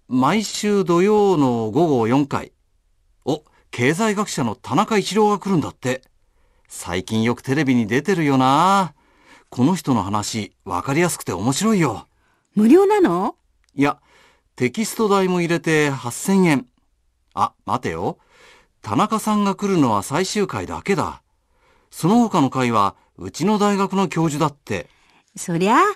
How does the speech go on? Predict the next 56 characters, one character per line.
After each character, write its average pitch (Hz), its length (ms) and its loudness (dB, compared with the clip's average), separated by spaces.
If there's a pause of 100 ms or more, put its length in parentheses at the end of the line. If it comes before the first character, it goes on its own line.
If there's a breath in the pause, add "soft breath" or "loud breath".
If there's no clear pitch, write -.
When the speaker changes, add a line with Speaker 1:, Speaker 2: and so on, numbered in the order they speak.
(300 loud breath)
Speaker 2:
テ 339 140 4
レ 330 120 6
ビ 240 160 4
に 202 60 2
で 185 80 0
も 180 100 -2
出 226 140 2
る 254 140 4
よ 190 140 0
う 175 40 0
な 170 140 0
有 196 240 2
名 240 160 2
な 220 140 0
学 190 200 -4
者 196 160 -2
の 233 140 0
講 208 240 -4
演、 208 240 -4 (480)
四 214 200 -2
回 415 140 0
も 165 120 -2
で 151 120 -6
き 208 140 -4
な 403 140 -2
い 427 40 -2
で 294 140 2
し - 120 -4
ょ 185 260 0
う？ 415 100 -4 (760)
で - 80 2
も、 240 220 2 (640)
ま 226 160 -2
た 339 160 2
な 349 240 4
ん 466 80 -2
で 349 140 4
経 269 200 2
済 285 160 2
学 233 240 0
の 190 140 2
話 196 360 -2
な 240 100 4
ん - 20 -6
か 170 100 -6
聞 - 180 -10
く - 160 -2
の？ 175 360 -2 (320)
Speaker 1:
う 113 80 -2
ん。 95 360 -2 (600 soft breath)
俺、 117 460 2
実 107 280 -6
は 110 100 -2
さ、 90 380 -4 (280)
最 135 260 -4
近、 127 300 0